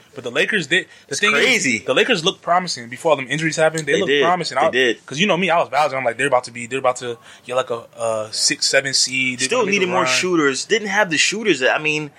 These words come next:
Speaker 2: they had some nice players, but, like, Michael Beasley and Lance, like, yeah, they give you what they give you, but this is the shooters league. You get, you're in a conference with the Warriors.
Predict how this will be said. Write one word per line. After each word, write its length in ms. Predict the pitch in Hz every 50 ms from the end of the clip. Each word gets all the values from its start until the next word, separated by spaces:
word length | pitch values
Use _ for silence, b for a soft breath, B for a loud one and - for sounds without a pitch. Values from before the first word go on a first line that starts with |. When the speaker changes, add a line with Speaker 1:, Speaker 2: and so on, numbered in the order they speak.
| B B B B B B B
Speaker 2:
they 100 | - 226
had 200 | 269 285 277 233
some 100 | - 220
nice 220 | 202 202 208 202 -
players, 320 | - - 202 202 202 196
but, 140 | 170 170 175
like, 180 | 175 170 165 170
Michael 220 | 175 175 175 160
Beasley 580 | 127 143 151 165 175 175 156 147 156 160 156 147
and 100 | 131 131
Lance, 300 | 143 151 151 151 - -
like, 120 | 131 123
yeah, 100 | 143 156
they 80 | 151 160
give 160 | 143 165 139
you 80 | 131 131
what 100 | 127 120
they 80 | 101
give 220 | 95 104 135 135 117
you, 80 | 107
but 240 | 95 104 98 87 - b b b b b b b b b b b b _ _ -
this 160 | 135 139 143
is 60 | 113
the 60 | 92
shooters 380 | - - - 123 120 101 - 92
league. 140 | 120 113 117
You 80 | 143
get, 160 | 135 143 -
you're 100 | 101 131
in 60 | 160 143
a 40 |
conference 240 | - - 147 127 110
with 100 | 104 -
the 80 | - 78
Warriors. 720 | 95 98 120 127 120 107 90 82 - - - - -